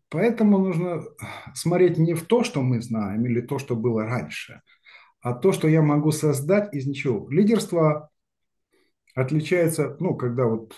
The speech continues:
любимый вопрос, в чем разница между менеджерами и лидерами. Менеджер отвечает за сегодня, а лидер отвечает за будущее.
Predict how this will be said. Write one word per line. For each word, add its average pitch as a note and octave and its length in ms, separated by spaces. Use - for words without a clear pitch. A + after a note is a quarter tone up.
любимый C3+ 680
вопрос, C3 640
в - 20
чем C3+ 220
разница B2+ 360
между B2+ 340
менеджерами B2+ 720
и - 20
лидерами. G2 540
Менеджер G3 460
отвечает D3+ 560
за C3+ 100
сегодня, A2 640
а A2 120
лидер F3 300
отвечает A#2+ 500
за A#2 360
будущее. - 500